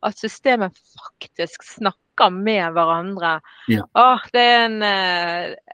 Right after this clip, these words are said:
Speaker 1: en drøm å høre hva dere
Speaker 2: Ja.
Speaker 1: har gjort. Ja,
Speaker 2: Så
Speaker 1: men,
Speaker 2: det
Speaker 1: ja, du hadde sikkert flere <laughs> eksempler.
Speaker 2: Det, altså, dette er det, det hoved, liksom, greiene som har vært litt sånn, kanskje litt nytt da, eller litt sånn, ja, nybrottsarbeid. Og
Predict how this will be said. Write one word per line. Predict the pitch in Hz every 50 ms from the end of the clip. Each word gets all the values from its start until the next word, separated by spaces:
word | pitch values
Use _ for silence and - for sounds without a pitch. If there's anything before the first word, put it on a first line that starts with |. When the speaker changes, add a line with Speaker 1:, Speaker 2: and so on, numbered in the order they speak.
| _ _ _
Speaker 1:
en | 226 226 226 226 214
drøm | 254 277 330 330 330 277 247 220
å | 196 180 185
høre | 202 208 220 233 226 -
hva | - 220 214
dere | 196 185 226
Speaker 2:
Ja. | 226 233 196
Speaker 1:
har | 190 185 180
gjort. | 180 175 180 170 175 - _ _ 233
Ja, | 220 208 196
Speaker 2:
Så | 202 220
Speaker 1:
men, | 240 240 247 -
Speaker 2:
det | 247 240 143
Speaker 1:
ja, | - 175
du | 190 196 233
hadde | 240 240 247 254 -
sikkert | 202 - 262 262 -
flere | 269 262 254 233 208 190
<laughs> | 240
eksempler. | - - - 320 311 311 285 - _ 208 180 - 139
Speaker 2:
Det, | 131 160 170 180 180
altså, | 180 180 175 - 156 165 170 160 180 180
dette | 175 180 - -
er | 165 165 165
det, | 165 170 165 151
det | 151 165 165
hoved, | 156 156 165 156 131 117 113 120 120 120
liksom, | 127 127 127 - 135 131 127 127 127 123 120
greiene | 131 127 120 113 113 110 117 113
som | - 127 123
har | 123 123 117
vært | 113 110
litt | 117 113
sånn, | - 120 120 120 117 117 120 113
kanskje | - 120 117 - 120 113
litt | 113 113 113 - _
nytt | 123 123 139 - - _ - - -
da, | 123 120 117 117
eller | 113 113 117 113
litt | 113 113 110
sånn, | - 117 113 110 110 -
ja, | 120 117 117 _ -
nybrottsarbeid. | 117 117 117 110 113 - 110 - - 120 113 117 117 127 127 127 _ _ - - - - - - - _
Og | - 135 135